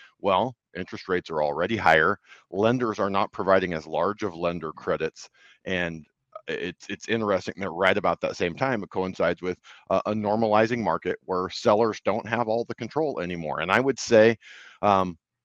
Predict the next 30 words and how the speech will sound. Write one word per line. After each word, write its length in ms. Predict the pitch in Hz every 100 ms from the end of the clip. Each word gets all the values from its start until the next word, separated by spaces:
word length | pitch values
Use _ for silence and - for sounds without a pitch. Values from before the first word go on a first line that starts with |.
| _ _ -
not, 200 | 175 -
maybe 200 | 226 254
not 160 | 240
half, 400 | - 95 92 135 -
but 160 | -
thirty, 280 | - 127 139
forty 320 | - 107 117
percent 260 | 113 120 113
of 80 | 101
the 60 |
deals 360 | 98 107 107 -
that 120 | 101
we're 200 | 85 101
getting, 420 | 98 104 104 101 -
uh, 220 | 90 67
accepted 420 | 87 - 104 104 -
contracts 560 | 98 95 85 85 - -
in 220 | 92 90 -
on 320 | 87 85 80
now, 240 | 82 78
especially 680 | 85 - - 120 - 120 117
in 80 | 107
that 180 | 113 -
first-time 420 | 107 - 107 101
buyer 300 | 85 104 101
segment, 400 | - 82 85 82 - - - -
are 160 | 107 101
getting 420 | 110 120 110 95 - - -
some 600 | - 143 135 139 131 113 -
level 580 | 107 98 92 90 87